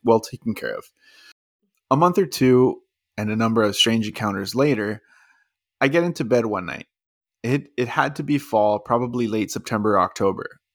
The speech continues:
I get under the blankets and immediately feel my cat jump on my bed and curl up next to my feet. I hear the door creak open slightly and my eyes narrow. It was most likely my mom's dog coming into my room to go potty on my rug.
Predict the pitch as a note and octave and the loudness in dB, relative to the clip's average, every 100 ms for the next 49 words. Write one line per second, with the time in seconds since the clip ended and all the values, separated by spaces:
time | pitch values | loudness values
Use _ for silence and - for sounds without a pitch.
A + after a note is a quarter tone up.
0 | _ A#2 A2 C#3+ D#3 E3 C#3 A2 A2 G#2+ | _ -2 2 2 4 2 2 0 0 -4
1 | - A2 A#2 C3 C#3+ C#3+ C3+ D3 - B2 | -2 0 2 4 4 4 2 -2 2 4
2 | A#2 A2+ G#2 G2 - _ - C#3+ F#2 F#2+ | 4 4 0 -2 -6 _ -8 -2 -2 0
3 | A2+ G#2+ G#2 G#2 G2+ C3+ B2+ G#2+ - A2 | -2 0 0 0 -2 0 2 0 -4 -10
4 | - A2 G#2+ G#2 F#2+ - - G2 - C#3 | 0 2 2 2 -2 -6 -8 -8 -4 -4
5 | A#2+ - _ _ _ _ _ - - _ | -4 -8 _ _ _ _ _ -20 -20 _
6 | - A#2 D3+ E3+ C3+ C3 D3+ D3 A2+ G2 | 0 4 6 6 6 6 6 6 2 0
7 | - - - A#2+ A#2+ C3 C3 - - D3 | 0 -4 4 4 4 2 2 -2 2 2
8 | C#3 - A#2 G#2+ F#2+ _ A#2 A#2+ A#2+ G2+ | 2 0 0 0 -4 _ -2 2 2 4
9 | C3 B2 A#2 B2 A#2 G#2+ - - A#2+ _ | 4 2 0 0 2 2 0 -4 -10 _
10 | _ _ _ _ _ _ - G#2+ C3 A#2 | _ _ _ _ _ _ 0 4 4 4
11 | C3+ C3+ - C#3 C#3 C#3+ D3 C3 A2 G#2 | 2 2 2 2 2 0 2 2 2 2
12 | G#2+ A2 A#2+ G#2 F#2+ G2 - C3 C#3 B2+ | 0 0 2 4 2 -2 -4 0 0 -2
13 | A#2+ B2+ A#2+ A2 G#2 G2+ G#2 G#2+ G2 G2 | -4 -2 -2 0 -4 -6 -8 -6 -4 -4
14 | - B2 A#2 G#2+ F#2 F#2+ G2 G2 E2+ - | -4 0 2 0 -4 -6 -4 -2 -2 -6